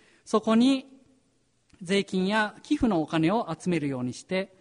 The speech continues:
えー、何人かの特別な委員を任命してこれを管理させ、この金庫から貧しい人たちへの支援をするようにしたのです。この中には、町の病院の運営、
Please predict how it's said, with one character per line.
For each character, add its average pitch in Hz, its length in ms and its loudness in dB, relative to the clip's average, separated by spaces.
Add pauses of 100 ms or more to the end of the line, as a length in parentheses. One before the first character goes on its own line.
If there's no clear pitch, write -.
(480)
え 147 440 -6
ー、 - 20 -10
何 196 200 2
人 170 140 2
か 240 120 0
の 226 100 2
特 196 240 -6
別 226 260 2
な 254 200 0
委 208 80 0
員 185 300 2
を 180 440 -2
任 151 240 0
命 147 180 0
し - 80 -12
て 156 180 -6
こ 151 140 -12
れ 147 80 -2
を 147 100 -4
管 160 240 -2
理 131 100 -6
さ 123 160 -12
せ、 196 300 -6 (680)
こ 254 120 2
の 262 120 4
金 277 240 6
庫 240 140 0
か 277 140 0
ら 294 300 2 (160)
貧 185 140 0 (120)
し 214 180 -4
い - 20 -2
人 190 200 -8
た 156 140 -6
ち - 160 -8
へ 208 40 0
の 247 220 0
支 180 200 -4
援 151 180 2
を 170 520 -4
す - 160 -12
る 156 80 -2
よ 147 180 0
う 131 40 -2
に 160 460 -2
し - 80 -16
た 127 120 -8
の 120 100 -8
で 107 120 -16
す。 - 180 -20 (600)
こ 196 80 -6
の 190 80 -2
中 180 260 -2
に 165 120 0
は、 220 300 -2 (580)
町 185 300 -2
の 240 360 0
病 175 300 4
院 175 160 0
の 208 200 2
運 151 280 4
営、 127 200 -6